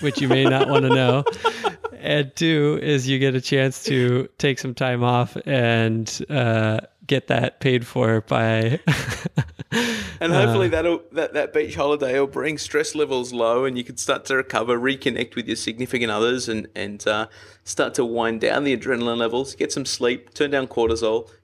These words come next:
Speaker 2: get some good food, get some exercise, and let your body start to heal.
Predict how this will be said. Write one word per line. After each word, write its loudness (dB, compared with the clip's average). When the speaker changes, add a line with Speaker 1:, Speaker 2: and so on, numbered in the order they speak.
Speaker 2:
get 0
some -2
good 0
food, 0
get 0
some -2
exercise, 0
and 0
let 2
your -2
body 0
start -2
to -2
heal. -2